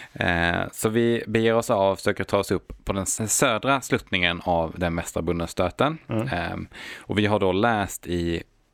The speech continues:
Speaker 1: en bok som heter Toppturer i Jämtland, eh,
Speaker 2: Mm.
Speaker 1: som är en väldigt bra bok om man vill se vart man kan åka skidor ute i, eh, i fjällen i
Speaker 2: Ja,
Speaker 1: Jämtland.
Speaker 2: verkligen.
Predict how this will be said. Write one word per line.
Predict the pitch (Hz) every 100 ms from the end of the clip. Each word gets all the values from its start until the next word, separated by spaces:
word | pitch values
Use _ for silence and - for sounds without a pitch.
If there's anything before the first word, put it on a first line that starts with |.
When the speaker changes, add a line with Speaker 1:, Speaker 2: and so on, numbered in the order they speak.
| _
Speaker 1:
en | 87 87 85
bok | 123 92 -
som | - 87
heter | 92 82 - 85 80 - - - - - _ -
Toppturer | 156 - - - 110 104 101 98 -
i | 92 87
Jämtland, | 101 101 78 90 82 87 - - -
eh, | -
Speaker 2:
Mm. | - 87
Speaker 1:
som | -
är | 82
en | 80 -
väldigt | 110 117
bra | 101
bok | 87 87 - 104
om | 98
man | 87
vill | 85 80
se | - 90
vart | 80 85 -
man | 85
kan | 87
åka | 82 -
skidor | - 104 82 107 87 82 -
ute | 90 - -
i, | 80 80
eh, | 82 87 87 85 -
i | 139
fjällen | 92 - 80
i | 85
Speaker 2:
Ja, |
Speaker 1:
Jämtland. | 127 101 85 - _
Speaker 2:
verkligen. | 123 - 117 107